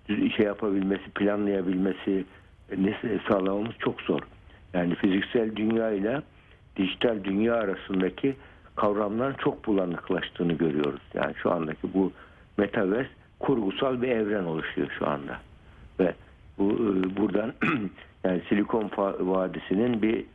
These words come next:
şey, aslında bir, e, yeni bir, e, projesi bu. Yani i-, iyi amaçlarla kullanılırsa insanlığa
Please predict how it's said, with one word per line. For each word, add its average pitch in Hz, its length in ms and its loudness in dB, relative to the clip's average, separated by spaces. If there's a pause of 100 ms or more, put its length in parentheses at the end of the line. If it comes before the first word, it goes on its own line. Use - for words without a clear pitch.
(300)
şey, 98 220 0 (220)
aslında 87 420 0
bir, 110 120 2 (440)
e, 80 40 0
yeni 92 560 2
bir, 107 340 0
e, 85 200 0
projesi 90 680 0
bu. 104 260 0 (460)
Yani 78 300 0 (520)
i-, - 360 0
iyi 107 180 4
amaçlarla 101 560 0
kullanılırsa 98 840 0
insanlığa 95 760 0